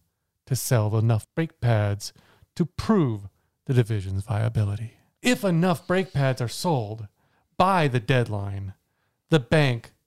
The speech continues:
will grant the loan. Tommy then sets out on a cross-country sales trip with his father's syncopathic assistant, Richard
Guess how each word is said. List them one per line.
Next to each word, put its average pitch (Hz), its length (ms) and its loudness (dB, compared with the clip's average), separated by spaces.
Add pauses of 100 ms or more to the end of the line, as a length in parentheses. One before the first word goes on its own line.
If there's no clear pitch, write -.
(480)
will 127 140 2
grant 98 320 0
the 101 80 -2
loan. 98 440 -2 (320)
Tommy 139 560 0 (280)
then 151 160 2
sets 233 400 -2
out 170 320 -2 (200)
on 185 240 0
a 143 60 -4
cross-country 202 1160 -2
sales 208 480 2
trip 127 380 -4 (380)
with 156 140 0
his 143 160 -2
father's 170 520 2 (640)
syncopathic 190 1000 0
assistant, 143 720 -4 (500)
Richard 127 580 0